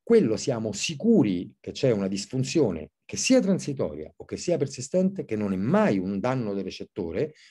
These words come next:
ma solo una disfunzione transitoria, perché l'eventuale danno del recettore mi darebbe la vera instabilità.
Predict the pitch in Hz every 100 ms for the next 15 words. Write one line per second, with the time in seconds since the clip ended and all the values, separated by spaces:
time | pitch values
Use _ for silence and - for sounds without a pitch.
0 | - 98 - 131 113 90 92 101 107 -
1 | 98 - 107 92 95 - - 95 87 90
2 | - - 98 107 110 127 117 185 170 117
3 | 139 139 190 185 190 180 120 104 92 98
4 | 127 214 127 80 - - 92 92 90